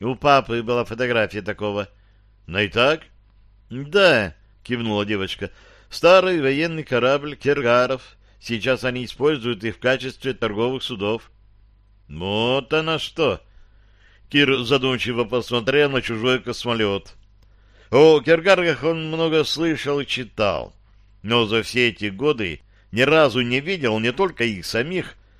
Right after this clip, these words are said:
но даже их кораблей. Несмотря на давно закончившуюся войну,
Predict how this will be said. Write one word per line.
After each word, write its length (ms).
но 160
даже 340
их 180
кораблей. 580
Несмотря 800
на 140
давно 360
закончившуюся 1000
войну, 640